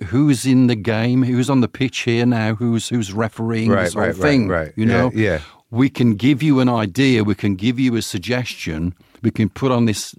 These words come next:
Speaker 1: on this Judas
Speaker 2: Yeah.
Speaker 1: Priest album, P G rated or whatever
Speaker 2: Yeah,
Speaker 1: it is. I don't
Speaker 2: sure.
Speaker 1: know what the hell it's called, you know? Um, so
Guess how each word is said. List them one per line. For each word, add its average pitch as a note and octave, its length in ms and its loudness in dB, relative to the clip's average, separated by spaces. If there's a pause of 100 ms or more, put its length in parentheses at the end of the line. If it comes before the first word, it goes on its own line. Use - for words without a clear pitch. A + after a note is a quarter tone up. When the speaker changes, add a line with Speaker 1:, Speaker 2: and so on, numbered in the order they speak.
(540)
Speaker 1:
on G#2 160 -4
this G2+ 320 -6
Judas A2 340 -2
Speaker 2:
Yeah. B2 140 2
Speaker 1:
Priest A2 220 -2
album, F#2+ 600 -2 (120)
P A2+ 180 -2
G G#2 180 -2
rated G2 460 -4
or F#2+ 120 -2
whatever G2+ 320 0
Speaker 2:
Yeah, F2+ 60 0
Speaker 1:
it F2 60 -2
is. E2+ 220 -4
I G#2 40 -4
don't F#2 100 0
Speaker 2:
sure. A#2+ 120 2
Speaker 1:
know F2+ 60 0
what F#2 80 -8
the F#2+ 80 -6
hell F2+ 120 -2
it's F2+ 120 -8
called, G#2+ 420 -4 (220)
you G2+ 80 -6
know? G2+ 300 -6 (500)
Um, A#2 400 -2 (300)
so B2+ 480 0